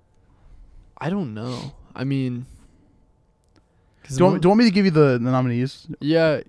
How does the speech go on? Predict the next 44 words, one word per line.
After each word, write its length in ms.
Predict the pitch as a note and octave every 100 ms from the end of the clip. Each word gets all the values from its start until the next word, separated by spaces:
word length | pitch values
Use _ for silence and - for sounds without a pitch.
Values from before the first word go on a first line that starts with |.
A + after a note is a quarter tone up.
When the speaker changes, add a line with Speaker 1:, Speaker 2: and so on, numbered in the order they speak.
| _
Speaker 1:
give 120 | D#3 E3
me 60 |
the 180 | D#3+ B2
nominees. 380 | - G1+ - D3+
Speaker 2:
So, 260 | - - -
Speaker 1:
I'm 80 | B2
Speaker 2:
okay. 100 | -
Speaker 1:
just 160 | C#3 -
curious 480 | - - - C#3
now. 240 | - - C3+ _
Speaker 2:
Bullet 400 | B2 B2 C3 D3+
Train, 460 | - F3+ F#3 G3 G#3+ _ _ _ _ -
Multiverse 300 | D3 F3 D#3 E3
Speaker 1:
Really? 100 | F#3+
Speaker 2:
of 60 |
Madness, 600 | D3 B2+ A#2+ A#2+ - - -
Speaker 1:
<laughs> 140 | _ -
Speaker 2:
Elvis. 640 | B2+ E3 A#2+ A2+ - - -
Speaker 1:
I 100 | -
Speaker 2:
Dr- 80 | D#3+
Speaker 1:
knew 160 | D#3+ E3
Multiverse 640 | C3+ G2+ - - - -
of 80 | -
Madness 320 | - D3 -
would 80 | -
be 20 |
on 160 | - -
there 480 | - - D3 - -
for 140 | -
no 220 | C#3 C3+ B2
Speaker 2:
<laughs> 120 | G2+
Speaker 1:
reason. 400 | E2 - A2+ C#3 E3 -
Speaker 2:
Elvis. 640 | - C3+ C#3 D3 G#3 - - _ _
Speaker 1:
Elvis, 400 | C3 C3+ C3+ -
yeah. 320 | A2+ A2 G#2+ B2+
Speaker 2:
Jurassic, 480 | C3 C#3 - D#3+ -
Jurassic 400 | C3+ C3+ C#3 D3
World 180 | C#3 C#3+
Dominion. 560 | D3 A2+ A2 A2 B2 -
Speaker 1:
<laughs> 420 | _ _ - -
Oh, 200 | C#4 F3
God. 760 | B2 B2 B2 A2+ - A#2 C3 - -
Speaker 2:
<laughs> 160 | G3 D#3
Nope. 400 | B2+ B2+ D#3+